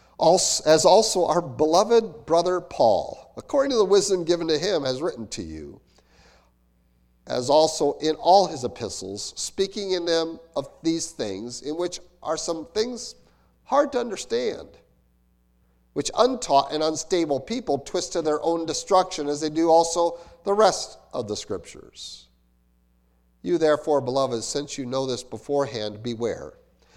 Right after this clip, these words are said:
lest you also fall from your own steadfastness, being led away by the error of the wicked. But grow in the grace and knowledge of our Lord and Savior Jesus Christ.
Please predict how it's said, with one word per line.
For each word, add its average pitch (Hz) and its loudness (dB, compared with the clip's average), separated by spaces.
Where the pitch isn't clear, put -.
lest 156 0
you 143 -2
also 156 4
fall 143 4
from 131 -4
your 123 -2
own 151 2
steadfastness, - -4
being 131 -6
led 147 2
away 151 2
by 117 0
the 120 -2
error 139 0
of 120 -4
the 123 -2
wicked. 95 -6
But 113 -6
grow 131 2
in 117 -12
the 110 -8
grace 127 -4
and 107 -14
knowledge 127 -8
of 107 -8
our 101 -2
Lord 135 -4
and 101 -10
Savior 123 -6
Jesus 117 -10
Christ. 117 -8